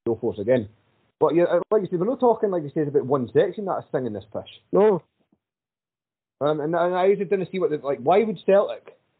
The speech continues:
Speaker 1: Football Club give them seven hundred tickets to cause absolute pandemonium in the stadium with their singing and they're just, let's face it, they're gonna just, oh, well, we, we, we all know what they're gonna, why would Celtic allow that?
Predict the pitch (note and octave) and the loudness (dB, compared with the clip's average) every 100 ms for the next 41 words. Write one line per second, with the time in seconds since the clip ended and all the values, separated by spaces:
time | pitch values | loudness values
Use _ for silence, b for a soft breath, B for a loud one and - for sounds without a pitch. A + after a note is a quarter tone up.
0 | _ - D3+ D3 B2 A#2+ G#2+ C#3 C#3 C3 | _ -4 0 0 0 -4 -4 -4 -2 -2
1 | A#2+ A2+ - F3 D#3 D#3 C#3 D3 C3 B2+ | -6 -6 -4 -4 -2 -6 -6 -6 -8 -8
2 | D#3 - G#2 _ _ _ _ _ _ _ | -12 -12 -14 _ _ _ _ _ _ _
3 | _ - C3 C#3 B2 D3 D#3 - C#3+ C3 | _ -8 -2 -2 0 -2 -2 -4 -2 -2
4 | - _ _ _ _ _ _ _ D#3 D#3 | -2 _ _ _ _ _ _ _ -2 -2
5 | C#3+ C3+ D3 C#3 B2 A#2+ A2+ - C3+ A#2+ | -2 -4 -4 -4 -4 -8 -10 -8 -6 -6
6 | G2 G2 A2+ A2+ A2 - C3+ B2+ A#2 A2 | -8 -6 -4 -4 -6 -2 -2 0 -4 -4
7 | A2 G2+ - - _ _ _ _ _ _ | -6 -6 -10 -10 _ _ _ _ _ _
8 | - F3 - D3+ C#3+ G#2+ A#2 A#2+ D#3+ D#3 | 0 0 4 2 2 -4 -6 -2 0 0
9 | B2 - _ _ _ _ _ _ - D3 | -2 -8 _ _ _ _ _ _ -16 -16
10 | F#2+ B2 F3 A#2+ G#2+ G#2+ - A2 G#2+ D3+ | -10 -8 -6 -8 -8 -10 -12 -20 -12 -4
11 | F#3 D#3 D#3 A2 G2+ A#2 C3+ E3 G#3 - | -2 0 0 -2 -4 -2 2 4 2 2
12 | G#3+ F#3 D3 C#3+ G3 A2 | 4 4 4 2 0 -4